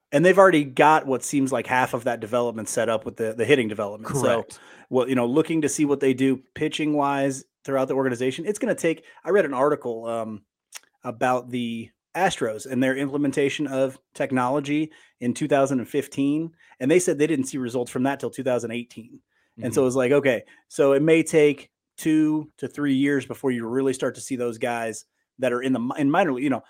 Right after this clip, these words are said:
Speaker 1: for example, if, if we might see Caderna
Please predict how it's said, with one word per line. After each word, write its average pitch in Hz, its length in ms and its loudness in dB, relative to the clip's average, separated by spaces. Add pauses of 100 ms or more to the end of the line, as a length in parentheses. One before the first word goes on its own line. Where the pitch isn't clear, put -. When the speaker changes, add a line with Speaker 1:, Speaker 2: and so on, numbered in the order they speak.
(120)
Speaker 1:
for 165 160 0
example, 135 320 0
if, 120 180 -6
if 139 160 -6 (180)
we 160 160 -2
might 151 240 -2
see 156 180 -4
Caderna 127 580 0